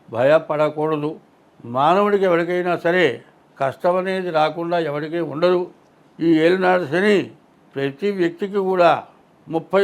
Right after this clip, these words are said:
వ సం-, ముప్పై సంవత్సరాలకు ఒకసారి మూడు సార్లు వస్తుంది.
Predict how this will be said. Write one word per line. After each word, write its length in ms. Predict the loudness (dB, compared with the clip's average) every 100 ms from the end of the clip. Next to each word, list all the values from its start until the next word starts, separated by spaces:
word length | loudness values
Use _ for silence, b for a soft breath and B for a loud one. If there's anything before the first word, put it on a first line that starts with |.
| 2
వ 40 | 0
సం-, 140 | -4 -10
ముప్పై 220 | -8 -4 -2 -4 -8 -16 _
సంవత్సరాలకు 540 | -4 -4 0 0 0 -2
ఒకసారి 380 | -4 4 4 4 -2 -14 _ _ _
మూడు 240 | -8 -6 -4 0
సార్లు 260 | 0 -2 -8
వస్తుంది. 360 | -10 -10 -6